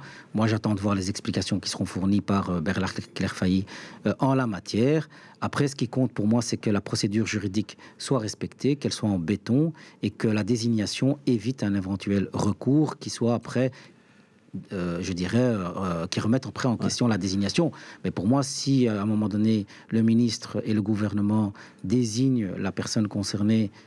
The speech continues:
Speaker 1: avec, euh, je dirais, ses assurances en matière juridique, je vois pas, euh, ce qui pourrait s'y opposer.
Speaker 2: Voilà, donc a priori, il n'y a pas d'hostilité et on verra comment ça se passe au gouvernement, euh, demain. Dernier dossier qu'on voulait aborder avec vous, Ridwan Chahine, c'est, euh, la relation entre les jeunes et la police. Elle n'est pas toujours évidente.
Speaker 1: Non.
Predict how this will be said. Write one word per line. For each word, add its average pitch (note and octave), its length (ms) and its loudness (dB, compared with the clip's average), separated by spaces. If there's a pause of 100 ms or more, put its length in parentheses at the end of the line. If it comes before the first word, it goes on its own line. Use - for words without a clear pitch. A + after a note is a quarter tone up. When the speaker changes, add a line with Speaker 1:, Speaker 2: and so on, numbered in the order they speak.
(160)
Speaker 1:
avec, A#2 480 -2 (300)
euh, F#2 180 -2
je F#2 120 -4
dirais, G2+ 260 0
ses G2+ 180 0
assurances G2+ 460 -2
en F2+ 60 0
matière F2 280 -2
juridique, F2 560 -2 (360)
je - 120 -6
vois F#2 180 0
pas, A#2 200 2
euh, G2 240 0
ce - 100 -8
qui - 120 -12
pourrait - 180 -4
s'y - 180 -2
opposer. F#2+ 440 -4 (100)
Speaker 2:
Voilà, E2+ 280 0
donc F#2+ 200 0
a F#2 80 2
priori, A2+ 720 4
il G2+ 80 -2
n'y F#2+ 60 2
a F#2 40 0
pas A#2+ 200 0
d'hostilité A#2 720 2
et B2 60 -4
on G#2+ 80 0
verra G2+ 220 2
comment A2 140 -4
ça G#2+ 100 0
se - 80 -8
passe A#2+ 180 -2
au A#2 60 0
gouvernement, A2 480 2 (300)
euh, A2 160 4
demain. G#2+ 320 2
Dernier C#3+ 320 2
dossier C#3+ 500 0
qu'on C3+ 100 0
voulait A#2+ 180 2
aborder A2+ 280 0
avec A2 160 2
vous, G#2+ 180 2 (320)
Ridwan B2 240 2
Chahine, B2 300 0
c'est, C3+ 300 2
euh, A#2+ 240 0
la A#2 160 0
relation A2+ 380 0
entre C3 200 0
les A2 160 2
jeunes C3 220 0
et A#2 40 4
la G#2+ 100 0
police. G#2 300 0
Elle G2+ 80 2
n'est F#2+ 60 2
pas D3+ 100 -4
toujours C#3+ 280 2
évidente. G#2 440 0
Speaker 1:
Non. G#2+ 140 0